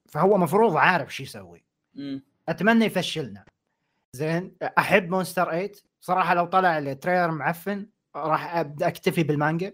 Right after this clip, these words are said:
Speaker 2: يا
Speaker 1: مانجا
Speaker 2: بالضبط،
Speaker 1: حلوة.
Speaker 2: هذا، هذا إذا، إذا
Speaker 1: ممتعة.
Speaker 2: التريلر طلع معفن، ذيك الساعة يمكن نتناقش في الموضوع، عرفت؟
Speaker 1: إيه، إيه، إيه.
Speaker 2: بس لحد الحين ما
Speaker 1: آم.
Speaker 2: طلعت لنا الصور بس.
Speaker 1: بالضبط. يا أخوي، عدموا الجميلة هذيك، الله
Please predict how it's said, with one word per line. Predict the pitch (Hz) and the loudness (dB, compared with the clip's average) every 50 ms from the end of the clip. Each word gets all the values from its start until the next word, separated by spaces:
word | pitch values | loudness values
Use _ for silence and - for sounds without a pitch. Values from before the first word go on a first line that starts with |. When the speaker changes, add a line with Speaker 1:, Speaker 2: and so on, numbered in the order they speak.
| _ _ | _ _
Speaker 2:
يا | - 247 294 | 2 4 4
Speaker 1:
مانجا | 269 151 | 6 6
Speaker 2:
بالضبط، | 143 143 131 165 | 4 2 0 0
Speaker 1:
حلوة. | 165 170 185 190 220 | 0 2 2 4 2
Speaker 2:
هذا، | 233 262 | 2 0
هذا | 233 180 | -2 -4
إذا، | 151 151 151 151 165 | -4 -4 -4 0 0
إذا | 170 160 165 165 175 175 170 165 | 0 0 0 0 0 0 2 2
Speaker 1:
ممتعة. | 165 165 208 | 2 2 2
Speaker 2:
التريلر | 240 269 254 220 196 - | 2 2 2 2 0 -2
طلع | - 196 190 185 180 | -2 -2 -2 -2 -2
معفن، | 175 165 202 220 - - 156 165 | -2 -2 -4 -4 -4 -6 -8 -6
ذيك | 175 180 196 196 - | -6 -6 -6 -6 -6
الساعة | 185 190 - 240 233 202 170 | -6 -4 0 0 0 0 0
يمكن | 165 160 - 151 | -2 -4 -6 -12
نتناقش | 147 147 - 160 156 151 - - - | -14 -12 -10 -10 -10 -10 -10 -12 -12
في | - | -10
الموضوع، | 131 120 123 123 120 139 156 139 - 104 | -8 -6 -6 -6 -4 -4 -4 -4 -4 -6
عرفت؟ | 107 110 113 131 156 156 - 185 | -8 -6 -4 -4 -2 0 4 4
Speaker 1:
إيه، | 180 170 170 170 | 4 4 2 0
إيه، | 170 160 | -2 -2
إيه. | 156 139 131 117 113 - - - | -2 -2 -4 -6 -10 -10 -8 -6
Speaker 2:
بس | 175 - | -4 -2
لحد | 214 - 247 247 | -2 -2 -2 -2
الحين | - 392 | -2 -2
ما | - 285 214 214 | -2 -2 -2 -4
Speaker 1:
آم. | 254 254 | -4 -2
Speaker 2:
طلعت | - 277 294 294 - | -2 -2 -2 -2 -2
لنا | 214 202 202 | -4 -4 -4
الصور | 202 190 - 240 233 233 202 135 | -6 -6 -4 -2 0 0 0 0
بس. | - 110 131 143 143 - - - - | 0 -2 -4 -4 -4 -6 -10 -10 -10
Speaker 1:
بالضبط. | 143 123 127 151 147 139 - - _ _ - _ _ - | -8 -4 0 0 0 0 -2 -8 _ _ -20 _ _ -6
يا | 190 | -4
أخوي، | 180 - - 175 160 147 | -4 0 2 2 2 4
عدموا | 139 139 147 165 160 139 127 123 | 4 4 2 2 2 2 0 0
الجميلة | 127 - - 143 135 131 123 117 113 | -2 -2 0 0 2 2 0 -2 -4
هذيك، | 110 117 120 123 120 117 - - - | -4 -6 -8 -8 -10 -12 -14 -16 -18
الله | - 123 - | -16 -14 -14